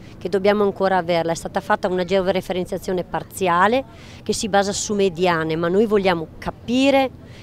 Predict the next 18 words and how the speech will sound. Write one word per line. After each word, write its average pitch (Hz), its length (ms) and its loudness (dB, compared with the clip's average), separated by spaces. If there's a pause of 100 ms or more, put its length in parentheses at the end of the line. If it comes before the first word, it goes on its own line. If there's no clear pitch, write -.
(120)
veramente 185 580 4
quali 185 200 0
sono 208 260 0
le 180 220 0
zone 196 520 6 (320)
e 185 80 -6
quali 202 220 0
sono, 214 640 4
eh, 175 260 -2
i 220 180 -4
punti 240 600 2
dove 202 480 4 (160)
appunto 196 360 -6
i 180 120 -6
terreni 185 400 2
sono 175 240 -4
più 170 180 -6
inquinati. 156 720 -8